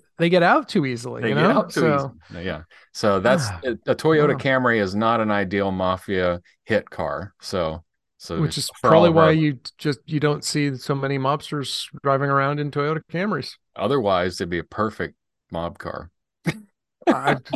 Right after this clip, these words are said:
Speaker 1: I would think so. I mean, Jesus.
Speaker 2: So
Speaker 1: All
Speaker 2: I,
Speaker 1: right.
Speaker 2: I, I got, I, I, I got inside and I pulled and I pulled and I pulled and finally it broke. Um, and it, the handle actually, to its credit,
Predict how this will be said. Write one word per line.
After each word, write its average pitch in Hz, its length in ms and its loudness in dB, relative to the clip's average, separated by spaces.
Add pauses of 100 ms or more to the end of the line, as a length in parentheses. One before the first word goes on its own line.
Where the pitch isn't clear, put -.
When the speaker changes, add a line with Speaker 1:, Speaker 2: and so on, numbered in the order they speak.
(440)
Speaker 1:
I 170 140 6
would 233 160 6
think 139 200 2
so. 147 360 0
I 143 60 0
mean, 135 260 -4
Jesus. 160 500 -6 (560)
Speaker 2:
So 175 400 4 (220)
Speaker 1:
All 202 80 4
Speaker 2:
I, 147 120 6
Speaker 1:
right. 196 160 6
Speaker 2:
I, 135 140 2 (120)
I 139 100 2
got, 160 280 2 (220)
I, 127 200 4 (120)
I, - 20 2 (180)
I 131 80 0
got 151 200 0
inside 143 320 2
and 131 100 0
I 117 60 0
pulled 165 320 4
and 139 60 0
I 127 60 2
pulled 170 300 2
and 139 60 2
I 131 40 0
pulled 185 360 4
and 110 160 -2
finally 135 400 2
it 98 100 -4
broke. 92 280 0 (680)
Um, 90 440 -4 (400)
and 117 120 -2 (240)
it, 127 160 -2
the 139 140 2
handle 208 480 2
actually, 120 640 0 (240)
to 123 160 2
its 156 140 0
credit, 139 440 0